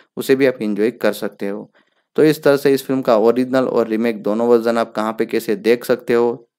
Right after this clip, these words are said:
उसके बारे में मैंने जानकारी दे दी है। विक्रम वेधा, जो दो हज़ार बाईस की इंडियन हिंदी लैंग्वेज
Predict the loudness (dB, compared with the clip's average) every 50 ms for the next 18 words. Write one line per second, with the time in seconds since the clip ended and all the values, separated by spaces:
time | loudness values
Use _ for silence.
0 | _ -10 -10 -10 -6 0 0 2 4 4 2 2 -2 -2 -4 -4 -4 -2 -2 -4
1 | -4 -4 -6 -6 -4 -4 -6 -6 -2 -2 0 0 -2 -4 -8 -10 -10 -12 -16 _
2 | _ _ _ _ _ _ _ _ _ _ _ _ -8 -6 -6 -4 -2 -2 -2 -2
3 | -2 -2 0 0 0 0 -2 -6 -10 -12 -14 _ _ _ -6 -2 0 0 2 2
4 | 2 2 0 -2 -2 -2 0 0 2 2 2 0 -2 -4 -6 -2 -2 -2 -4 -6
5 | _ -8 -4 -2 0 2 2 2 2 2 -2 -6 -4 -2 0 2 2 2 0 0
6 | -2 -2 0 0 0 -2 -2 -6